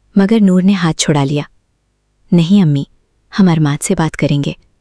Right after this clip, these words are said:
फिर जाएंगे।" नूर के अब्बा ने एक गहरी सांस ली। उसी पल दरवाजे से किसी के आने की आहट हुई। जुबैदा बेगम अंदर आईं।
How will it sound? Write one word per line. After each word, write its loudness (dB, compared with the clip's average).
फिर 0
जाएंगे।" -4
नूर 2
के 0
अब्बा 0
ने 0
एक -2
गहरी 0
सांस -4
ली। -8
उसी -2
पल -2
दरवाजे 0
से -4
किसी -4
के -2
आने 0
की -4
आहट -4
हुई। -6
जुबैदा 0
बेगम 0
अंदर -2
आईं। -2